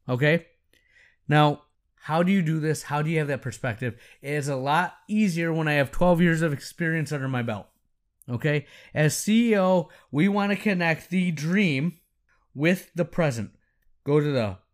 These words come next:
present future, make that a reality.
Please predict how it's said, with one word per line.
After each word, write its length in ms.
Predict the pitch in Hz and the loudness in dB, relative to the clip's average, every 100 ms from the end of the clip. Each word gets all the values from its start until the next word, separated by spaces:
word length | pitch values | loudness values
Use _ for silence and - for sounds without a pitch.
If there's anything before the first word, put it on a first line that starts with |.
| _ _ _ _ | _ _ _ _
present 380 | - 185 196 180 | 0 0 2 -4
future, 520 | - 175 156 175 165 - _ | -2 -2 0 -2 -2 -6 _
make 520 | - 135 160 180 180 - | -6 0 2 2 0 0
that 300 | 160 160 160 | 2 4 2
a 60 | |
reality. 640 | 147 147 139 131 117 101 | 2 2 2 2 -2 -6